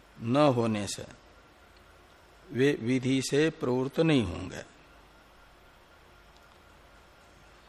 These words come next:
गृहस्थ ब्रह्मज्ञानी भी। लेकिन वो ये विधि मानना चाहते हैं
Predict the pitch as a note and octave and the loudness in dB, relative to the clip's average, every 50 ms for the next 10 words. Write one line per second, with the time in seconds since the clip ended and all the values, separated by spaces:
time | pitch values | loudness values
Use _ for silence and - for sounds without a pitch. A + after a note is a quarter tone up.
0 | - - - - - - - - - - - - - - - - - - - - | -20 -20 -20 -20 -20 -20 -20 -20 -20 -20 -20 -20 -20 -20 -20 -20 -20 -20 -20 -20
1 | - - C#3+ D3+ D#3 A#2 C3 B2+ B2 - - A#2 A2 A2+ G#2+ G#2+ G#2 G2 - G#2+ | -20 -20 -18 -10 -2 2 2 2 2 0 -4 -6 -4 -4 -4 -4 -4 -6 -10 -12
2 | A2+ A2+ - - - - - - - - - - - - - - G#2+ A#2+ A#2+ C3 | -12 -12 -14 -14 -16 -18 -20 -20 -20 -20 -20 -20 -20 -20 -12 -8 -4 -2 0 0
3 | B2+ A#2+ A#2 C3 C#3+ C#3 B2 - B2 - - B2 B2 C3 C3 A#2+ C#3 D3 C#3+ D3 | 0 2 2 2 4 2 2 0 -4 -6 -4 -2 0 0 2 2 2 2 4 4
4 | D3 C3+ C#3 C#3+ D3 D3 D3 C#3+ C3+ - C3+ B2+ B2 B2 A#2 - C3 A#2+ A2 A2 | 4 6 6 6 6 6 4 4 2 2 2 2 2 2 0 -2 -2 -2 -2 -4
5 | A#2 | -6